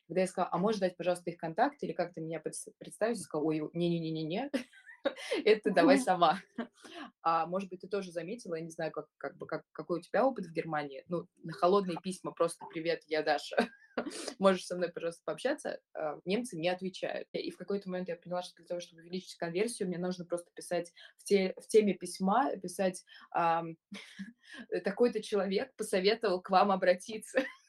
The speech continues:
Speaker 1: <laughs> И
Speaker 2: А,
Speaker 1: когда они
Speaker 2: окей. <laughs>
Speaker 1: видели вот это, то есть это было супер странно. <laughs> И я так, наверное, делать больше никогда не буду,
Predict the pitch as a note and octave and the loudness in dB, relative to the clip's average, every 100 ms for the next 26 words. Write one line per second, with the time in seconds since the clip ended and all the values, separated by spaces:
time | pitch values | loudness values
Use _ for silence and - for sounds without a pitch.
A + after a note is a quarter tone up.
0 | _ _ D4 - A3+ F#3+ F#3 G#3 G#3 A3 | _ _ -8 -4 -2 0 0 0 2 2
1 | G3+ G3+ D4+ G#3 F#3+ F#3+ C#4 - - B3 | 2 0 0 0 -6 -4 -4 -4 -2 -4
2 | A3 A3+ G#3 G#3 G3+ G3+ - A#3+ G3+ G3 | -4 -8 -4 -2 0 -2 -4 -10 -10 -14
3 | - G#3 D#4+ C#4 C#4 _ _ B3+ - - | -2 0 2 0 -2 _ _ -6 -4 -10
4 | - F#3 G3 G#3 G3 F#3 F#3 F#3+ F#3+ F3+ | -10 -2 0 0 -4 -4 -4 -4 -6 -8
5 | F3 F#3+ F3+ F#3+ F3+ E3+ F3 B3 - | -10 -6 -4 0 0 0 0 2 0